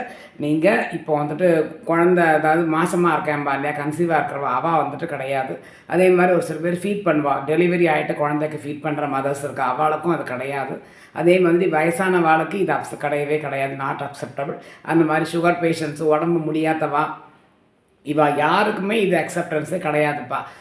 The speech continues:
முடிஞ்ச ஆளுக்கு மட்டும்தான் சொல்றேன். திங்கட்கிழமை சாயங்காலமே ஒரு வாழைப்பழமோ பாலோ சாப்பிட்டு முடிச்சிருங்கோ. செவ்வாய்க்கிழமை கார்த்தால தான் ஸ்ரீரங்கத்துல வந்துட்டு அப்படியே அல்லோல படும்பா,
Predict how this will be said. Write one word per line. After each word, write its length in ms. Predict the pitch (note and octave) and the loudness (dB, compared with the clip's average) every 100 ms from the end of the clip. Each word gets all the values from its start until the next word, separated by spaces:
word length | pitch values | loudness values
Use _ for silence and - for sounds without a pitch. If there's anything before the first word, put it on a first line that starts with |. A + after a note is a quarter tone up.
| - - D#3+ | -20 -4 2
முடிஞ்ச 340 | F#3+ A3 A3+ | 4 4 6
ஆளுக்கு 320 | G#3+ G3+ G3+ | 6 6 6
மட்டும்தான் 540 | F#3+ D3+ - E3 E3 E3+ | 2 0 0 0 2 0
சொல்றேன். 360 | E3+ C3+ C#3 F#3+ - - | -2 -4 -2 -4 -6 -14
திங்கட்கிழமை 600 | - F#3 G3+ F#3+ G#3+ F#3 E3 | -4 0 2 2 2 2 2
சாயங்காலமே 880 | D#3+ D#3+ F3+ F3 D#3+ D#3+ G#3 - | 0 2 4 4 4 2 2 0
ஒரு 300 | E3 D#3 D3+ D3 | -2 2 2 4
வாழைப்பழமோ 680 | D3+ D#3 D#3+ E3 D3+ D#3+ E3 | 4 4 2 0 0 0 0
பாலோ 320 | D#3 D#3 D#3 E3+ | 2 2 2 0
சாப்பிட்டு 420 | E3 D3 - D3 | -2 -4 -4 -6
முடிச்சிருங்கோ. 540 | C#3 D3 D3+ B2+ D3 - - - - | -6 -6 -8 -6 -6 -6 -12 -20 -10
செவ்வாய்க்கிழமை 640 | F3 F3+ A3+ G#3+ G3+ F3 | -4 0 2 4 4 4
கார்த்தால 320 | E3 D#3+ D#3 D#3 | 2 2 2 2
தான் 400 | D#3 D3 D3+ E3 - | 4 4 2 0 2
ஸ்ரீரங்கத்துல 580 | F#3 G3+ G3+ F3+ F3+ E3+ | 2 2 2 0 2 0
வந்துட்டு 400 | D#3 D#3+ E3+ G#3+ | 0 -2 0 0
அப்படியே 880 | E3+ C3 D3 D#3+ F#3+ G3 E3 C#3+ C3 | 0 -2 -2 0 2 2 2 0 -2
அல்லோல 540 | B2+ D3 F#3 G3+ G#3+ | -4 -2 0 4 4
படும்பா, 600 | G3+ E3+ E3+ F#3 F3 D3+ | 4 2 0 0 0 -2